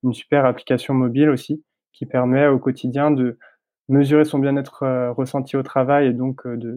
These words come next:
de voir ce qui va, ce qui va moins et de, de, d'identifier ses, ses progrès. Et, euh, des challenges au quotidien pour, euh, de manière, euh, très simple et concrète, ben, agir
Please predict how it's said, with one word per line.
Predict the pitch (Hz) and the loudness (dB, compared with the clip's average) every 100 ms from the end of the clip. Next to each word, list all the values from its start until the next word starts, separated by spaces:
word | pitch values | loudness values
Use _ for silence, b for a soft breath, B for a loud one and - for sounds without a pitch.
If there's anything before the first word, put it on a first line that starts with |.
| 131 | -12
de | 127 | -10
voir | 123 135 135 | -4 -2 -2
ce | - | -4
qui | - | -2
va, | 135 143 143 _ _ | 2 2 0 _ _
ce | |
qui | - | -2
va | 131 127 | 2 4
moins | 135 139 139 | 4 2 0
et | |
de, | 120 117 123 | -2 -4 -4
de, | 127 117 131 | -4 -4 -4
d'identifier | 131 127 127 120 - 131 | -8 -8 -8 -8 -6 -4
ses, | 131 123 - | 0 -2 -2
ses | - | -6
progrès. | 135 - 123 139 160 _ _ _ _ _ - | -4 0 2 2 -2 _ _ _ _ _ 0
Et, | 151 175 185 | 4 6 6
euh, | 151 139 131 127 | 6 6 4 4
des | 127 131 | 2 0
challenges | 143 127 147 151 _ | 2 2 0 -2 _
au | 123 | -20
quotidien | 120 131 131 123 135 | -14 -12 -8 -6 -4
pour, | 151 143 135 127 | -6 -4 -4 -4
euh, | 113 b b b | -8 b b b
de | 127 | -6
manière, | 127 120 131 131 | -2 0 0 2
euh, | 120 120 | 0 0
très | - 135 | -2 0
simple | 151 139 135 | 0 0 -2
et | |
concrète, | 131 123 - 147 151 | -4 -6 0 0 0
ben, | 127 117 127 - | -4 -2 -4 0
agir | 135 135 127 | 2 4 2